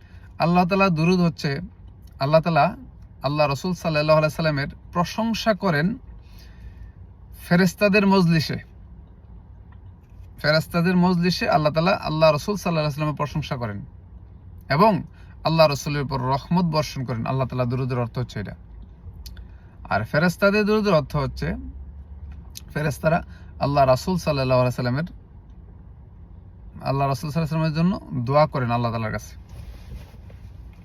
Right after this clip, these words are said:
এই জন্য আল্লাহ তাআলা বলতেছেন, গুরুত্বপূর্ণ বিষয় হচ্ছে এখানে বোঝার বিষয়। আল্লাহ তাআলা বলতে পারতেন, "ইয়া আইয়ুহাল্লায-, ইয়া আইয়ুহান নাস, হে সমস্ত মানুষ,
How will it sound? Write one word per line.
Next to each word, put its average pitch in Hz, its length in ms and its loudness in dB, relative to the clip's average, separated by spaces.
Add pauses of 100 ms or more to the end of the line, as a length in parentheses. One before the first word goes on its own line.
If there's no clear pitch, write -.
(500)
এই 147 100 0
জন্য 196 320 4 (100)
আল্লাহ 160 180 4
তাআলা 165 140 4
বলতেছেন, 151 420 -4 (760)
গুরুত্বপূর্ণ 202 420 0
বিষয় 185 280 2
হচ্ছে 165 160 0
এখানে 160 180 4
বোঝার 135 260 0
বিষয়। 131 340 -2 (680)
আল্লাহ 156 220 2
তাআলা 156 260 4
বলতে 156 260 0
পারতেন, 147 260 0
"ইয়া 151 140 6
আইয়ুহাল্লায-, 143 680 2
ইয়া 151 200 2
আইয়ুহান 143 300 0
নাস, 127 280 2 (1120)
হে 170 100 2
সমস্ত 175 380 0
মানুষ, 143 480 -4